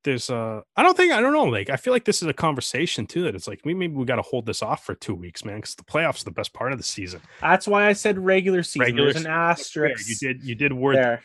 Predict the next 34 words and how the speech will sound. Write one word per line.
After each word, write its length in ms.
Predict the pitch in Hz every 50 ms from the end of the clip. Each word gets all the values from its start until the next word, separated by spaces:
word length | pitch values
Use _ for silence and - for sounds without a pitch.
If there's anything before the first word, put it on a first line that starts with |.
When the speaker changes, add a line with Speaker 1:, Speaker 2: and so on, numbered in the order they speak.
| - -
Speaker 1:
correctly, 460 | 107 101 - - 113 101 98 98 95
yeah. 160 | 98 95 92 90 _ _ _ _ _ _ _ _ _ _ - 135
Um, 180 | 123 135 151
there 100 | 160 226
could 140 | 240 381 370
be 100 | 403 339
some 200 | - - 226 -
good 180 | - - 139 139
ones, 300 | 117 107 104 95 82 107
man. 260 | 104 101 104 101 98
Like, 180 | 95 90 -
I 60 | 120 110
mean, 320 | 113 110 110 104 101 101
uh, 300 | 98 95 95 95 98 95 _ _ _ _ _ _ _ -
we'll, 140 | 135 151 165 170
we'll 120 | 165 170
get 200 | 170 202 196 185
into 220 | 175 160 - 156
this 200 | 139 123 107 -
in 80 | 139 113
a 60 | 101
minute 240 | 101 101 98 95 90
because 240 | 107 101 101 98 95
we 80 | 104
got 240 | 101 104 104 95 -
that 160 | 107 95 90
one 200 | 95 104 113 110
other 160 | 104 98 98 87
big 260 | 82 113 104 92 -
thing 200 | - 110 95 95
to 60 | 90
kinda 220 | - - 101 95 90
talk 320 | - - 101 92 90 -
about, 300 | 110 95 95 92 92 -